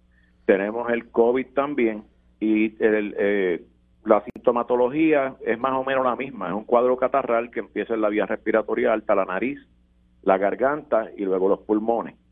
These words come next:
La diferencia de covid, que es la más importante que podemos ver, eh, en sintomatología, es que el paciente de covid pierde el, el sentido de, del olor y el sabor,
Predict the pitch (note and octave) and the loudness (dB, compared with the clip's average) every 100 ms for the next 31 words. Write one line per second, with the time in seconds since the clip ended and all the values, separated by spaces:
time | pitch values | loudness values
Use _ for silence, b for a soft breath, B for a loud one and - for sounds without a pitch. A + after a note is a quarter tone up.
0 | _ _ _ _ _ - G#2+ A2 A2 A2+ | _ _ _ _ _ -2 0 2 2 0
1 | C3 C3+ C#3+ C#3+ C#3 - C#3+ C3+ B2 - | -2 0 0 2 -2 0 0 2 -2 -2
2 | G#2+ A#2+ A#2+ A#2+ A#2+ C3 B2+ C3 C3 B2 | -2 -2 -4 -6 -2 -2 0 -2 -2 -4
3 | G#2+ F#2+ - F2+ G2+ A2 A#2+ A#2 A2+ _ | -4 -2 0 0 0 -2 0 -2 -4 _
4 | G2 F#2+ - G2 G2 G#2+ G2 G#2 G2 G2 | -10 -10 -4 -4 -2 -4 0 0 0 0
5 | G2 G2+ A#2+ B2 G#2+ - _ - A2+ A2 | 0 0 2 2 0 -4 _ -2 -2 -4
6 | - - G2 F#2 G#2+ F2+ G#2+ G#2+ B2 B2 | -12 -2 0 2 0 0 -4 0 0 0
7 | C#3 C3 A2 - G2+ G2+ G#2+ G#2 G2+ F#2+ | 0 0 -2 -2 -2 0 0 0 2 0
8 | F2+ E2+ E2 E2 G2+ F#2 G#2 G#2 G2+ F#2 | 0 -2 -2 -2 -4 -2 0 2 2 2
9 | F2+ E2+ F2+ F#2 F#2 G#2 A2 B2+ G2+ F#2+ | 2 0 2 2 4 2 2 -4 -4 -4
10 | F#2 F2+ G#2 | -2 0 0